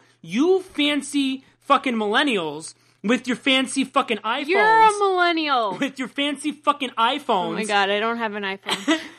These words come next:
Speaker 1: You all, oh, know everything immediately. It's just at the push of a button. But we had to pay attention, Patty.
Speaker 2: Uh-huh.
Speaker 1: We had to pay attention and listen.
Speaker 2: Uh-huh.
Speaker 1: It's called subtext, Patricia. Learn it,
Speaker 2: <laughs> Oh my
Speaker 1: okay?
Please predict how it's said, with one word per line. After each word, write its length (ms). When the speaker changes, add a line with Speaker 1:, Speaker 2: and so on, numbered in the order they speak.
Speaker 1:
You 300
all, 240
oh, 300
know 420
everything 640
immediately. 800
It's 120
just 120
at 140
the 40
push 360
of 120
a 60
button. 560
But 180
we 180
had 200
to 80
pay 260
attention, 600
Patty. 300
Speaker 2:
Uh-huh. 120
Speaker 1:
We 80
had 100
to 80
pay 200
attention 580
and 340
listen. 460
Speaker 2:
Uh-huh. 100
Speaker 1:
It's 160
called 420
subtext, 880
Patricia. 800
Learn 340
it, 160
Speaker 2:
<laughs> 120
Oh 60
my 60
Speaker 1:
okay? 360